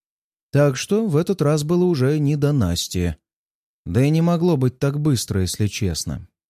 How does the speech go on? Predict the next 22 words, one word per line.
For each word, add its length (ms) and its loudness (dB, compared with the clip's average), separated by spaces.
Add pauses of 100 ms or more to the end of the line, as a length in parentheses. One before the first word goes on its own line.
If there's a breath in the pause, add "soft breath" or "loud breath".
(760)
Она 380 2
как 200 -4
бы 300 0 (240)
дочь 240 0
барона 460 2
вообще-то, 640 -2 (260)
а 140 2
у 40 2
благородных 720 0 (100)
не 140 0
принято 460 0
так. 380 -6 (920)
Альва 300 0
всё 220 -2
больше 300 0
готовит 480 -2
почву 420 0
для 180 0
того, 280 0
чтобы 320 -2
обвенчать 600 0
нас 360 -4